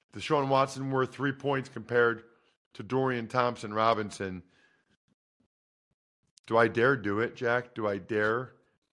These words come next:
take the Browns to still win with Thompson-Robinson? I can't do it. I mean, that would be amazing, but they're down both offensive tackles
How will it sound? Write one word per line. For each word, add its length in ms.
take 260
the 60
Browns 480
to 120
still 300
win 220
with 140
Thompson-Robinson? 960
I 100
can't 320
do 180
it. 100
I 80
mean, 360
that 160
would 100
be 100
amazing, 600
but 140
they're 80
down 300
both 340
offensive 480
tackles 640